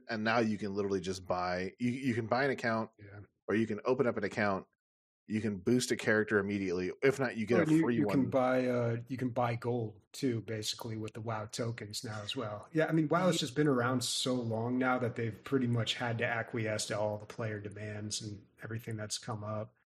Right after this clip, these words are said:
Speaker 1: Yeah, it's, it's so gnarly. Um, <laughs> and I still play it too.
Speaker 3: I think
Speaker 1: Uh,
Speaker 3: going back to your original point, though, Bobby, is like, yeah, the definition of what's a gamer has expanded so much, 'cause I've met some people before that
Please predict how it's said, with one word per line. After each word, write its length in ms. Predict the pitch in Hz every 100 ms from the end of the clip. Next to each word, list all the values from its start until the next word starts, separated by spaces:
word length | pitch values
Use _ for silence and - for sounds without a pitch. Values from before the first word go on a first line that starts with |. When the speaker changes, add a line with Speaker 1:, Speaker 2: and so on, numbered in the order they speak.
| _ _ _ 110 _ -
Speaker 1:
Yeah, 240 | 85 71 -
it's, 340 | 131 127 - -
it's 240 | 123 113
so 160 | - 113
gnarly. 480 | 92 85 82 87 82 - _ _
Um, 420 | 101 95 85 69 - _ _
<laughs> 240 | _ _
and 160 | - 117
I 60 | 101
still 280 | - 120
play 200 | 104 101
it 140 | 95 -
too. 180 | - 92 - - _ _ _ _ _ - - -
Speaker 3:
I 120 | -
think 180 | 233 -
Speaker 1:
Uh, 60 |
Speaker 3:
going 260 | 403 294 214
back 280 | 196 233 -
to 160 | 233
your 440 | 196 180 185 175 165
original 520 | 156 165 175 170 151
point, 320 | 143 151 147
though, 180 | 147 143
Bobby, 420 | 135 139 139 139
is 200 | 131 139
like, 220 | 147 135
yeah, 200 | 131 143
the 160 | 143 147
definition 640 | 139 143 147 143 139 156
of 120 | 139 131
what's 200 | 131 156
a 40 |
gamer 360 | 143 127 131 131
has 140 | 131
expanded 520 | 127 - 131 120 131
so 160 | - 127
much, 240 | 123 123
'cause 140 | - 147
I've 180 | 139 143
met 200 | 139 -
some 140 | 165
people 260 | 160 147 143
before 380 | 151 - 147
that 320 | 139 143 139